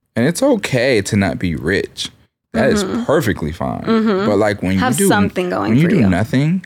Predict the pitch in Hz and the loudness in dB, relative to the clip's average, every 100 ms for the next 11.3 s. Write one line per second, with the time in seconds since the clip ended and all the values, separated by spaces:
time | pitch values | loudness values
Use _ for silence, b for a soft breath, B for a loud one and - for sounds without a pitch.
0 | - - - 196 - 101 107 123 117 - | -6 -6 -4 -6 -6 0 0 0 -2 0
1 | 113 98 92 101 113 117 92 85 78 90 | 0 2 2 2 2 2 0 -2 0 2
2 | 92 92 82 107 98 85 64 92 101 95 | 2 0 -2 0 2 2 2 0 0 -2
3 | 95 98 92 90 92 95 87 85 85 - | -2 0 0 -2 -2 -4 -4 -6 -6 -2
4 | 90 92 90 87 87 92 b b _ _ | 0 2 0 0 -2 -6 b b _ _
5 | _ - 92 90 80 - 92 123 135 117 | _ -2 2 4 2 -2 -2 0 2 0
6 | 131 - 95 95 - 95 76 78 92 62 | -2 -2 -2 -2 0 -2 -2 0 0 0
7 | 50 - 87 87 - 95 87 - _ - | -2 -8 -6 -6 -4 -4 -4 -8 _ -8
8 | 90 - - - - - 104 - - 87 | -6 -6 -10 -16 -14 -4 -4 -2 -6 -8
9 | - 80 73 80 98 110 - - 202 214 | -8 -6 -2 -2 -2 -4 -8 -6 -4 -2
10 | 196 - 123 110 98 87 82 - 98 - | -2 0 0 2 0 -2 -6 -4 -6 -6
11 | - 98 101 | -10 -10 -10